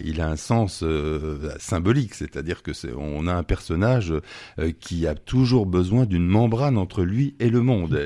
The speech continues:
Il, il, il, il ose pas, euh, euh, plonger finalement. Il, il ose pas se mettre à l'eau, quoi. Je veux dire, il faut toujours qu'il ait une, une protection.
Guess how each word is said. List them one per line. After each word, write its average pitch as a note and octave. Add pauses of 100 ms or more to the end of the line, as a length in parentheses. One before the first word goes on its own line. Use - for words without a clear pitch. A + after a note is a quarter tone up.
Il, F2
il, F2
il, F#2
il F#2
ose A#2
pas, D3
euh, E2+ (400)
euh, D#2+
plonger A2+
finalement. F2
Il, E2 (120)
il F2+
ose F2+
pas C3
se -
mettre F2
à A#2
l'eau, A#2+
quoi. D#2+
Je D#2
veux D#2+
dire, D#2+
il E2+
faut -
toujours A2+
qu'il F2
ait F#2+
une, E2
une D#2+
protection. F#2